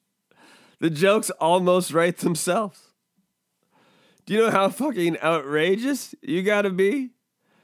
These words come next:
for Fox News to cut ties with you? Fucking Tomi Lahren.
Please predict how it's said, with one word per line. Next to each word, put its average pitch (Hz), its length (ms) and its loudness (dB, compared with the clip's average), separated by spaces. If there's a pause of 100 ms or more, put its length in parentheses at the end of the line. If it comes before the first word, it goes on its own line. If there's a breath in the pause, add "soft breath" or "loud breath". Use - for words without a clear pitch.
(440)
for 185 160 2
Fox - 520 0
News 180 680 0
to 240 140 -4
cut 240 300 -2
ties 214 400 0
with 233 160 -2
you? 294 260 0 (1500)
Fucking 220 500 -4
Tomi 220 440 0
Lahren. 196 680 2